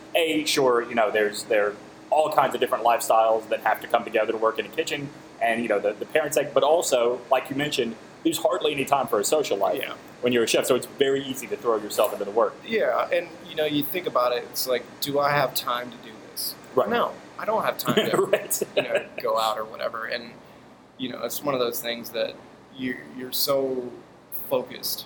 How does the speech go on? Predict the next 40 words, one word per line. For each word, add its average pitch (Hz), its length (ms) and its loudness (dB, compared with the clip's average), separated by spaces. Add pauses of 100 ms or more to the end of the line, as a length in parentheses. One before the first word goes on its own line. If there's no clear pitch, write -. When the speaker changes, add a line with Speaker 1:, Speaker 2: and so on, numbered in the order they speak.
(120)
Speaker 1:
Mm-hmm. 123 180 0
Speaker 2:
on, 110 240 0 (1120)
you 123 80 -12
know, 120 80 -12
whatever 143 260 0
my 123 180 2
end-all 123 360 0
goal 120 300 -4
of - 120 -18
this - 160 -8
restaurant, 117 460 -8 (160)
you 127 40 -14
know, 110 280 -14
or 113 180 -12
this, 117 180 -10 (120)
whatever, 135 320 0
where 131 400 2
I 117 140 2
am, 113 280 0 (160)
Speaker 1:
Yeah. 117 180 6
Speaker 2:
what's 139 220 0
my 120 120 0
end-all 117 360 0
goal 120 260 -8
here? 110 180 -18 (540)
Um, 110 380 2 (540)
and 120 200 0
I, 117 280 0
you 120 60 -14
know, 107 100 -10
have 117 200 -6
to, 110 100 -14 (1000)
John 127 260 -2
Childers 120 460 -2
always 120 260 -2
used 120 140 -10
to 117 60 -12
make 117 200 -8
me 113 80 -12
write 117 280 -4